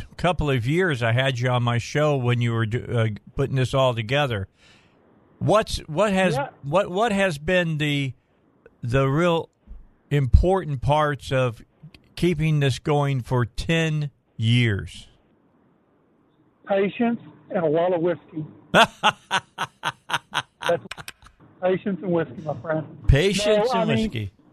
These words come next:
Speaker 2: I'll be honest with you. I love doing this. I'm about to be forty this year, and I'm still a child at heart.
Speaker 1: Yeah.
Speaker 2: I,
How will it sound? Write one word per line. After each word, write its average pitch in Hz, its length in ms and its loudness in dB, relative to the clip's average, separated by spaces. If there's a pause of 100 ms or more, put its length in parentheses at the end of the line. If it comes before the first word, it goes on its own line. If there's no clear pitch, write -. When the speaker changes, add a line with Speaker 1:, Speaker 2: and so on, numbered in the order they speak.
(500)
Speaker 2:
I'll 226 140 0
be 214 140 2
honest 185 240 -2
with 160 80 -4
you. 190 80 2
I 214 200 2
love 190 300 2
doing 160 200 -2
this. 160 200 0
I'm 190 140 0
about 196 240 0
to 190 60 -4
be 196 200 0
forty 185 300 0
this 175 200 2 (100)
year, 208 300 0
and 185 160 0
I'm 165 240 -4
still 180 200 2
a 160 40 -2
child 165 340 -2
at 147 80 -2
heart. 160 320 0 (320)
Speaker 1:
Yeah. 117 360 0
Speaker 2:
I, 160 420 0